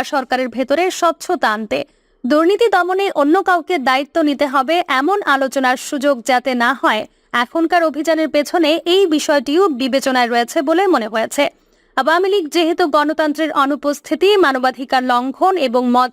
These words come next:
প্রকাশের স্বাধীনতা খর্ব করা এমন সব অভিযোগের মুখে রয়েছে,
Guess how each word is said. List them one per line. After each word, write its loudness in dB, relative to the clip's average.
প্রকাশের -2
স্বাধীনতা 0
খর্ব -2
করা -2
এমন 0
সব 0
অভিযোগের 0
মুখে -2
রয়েছে, 0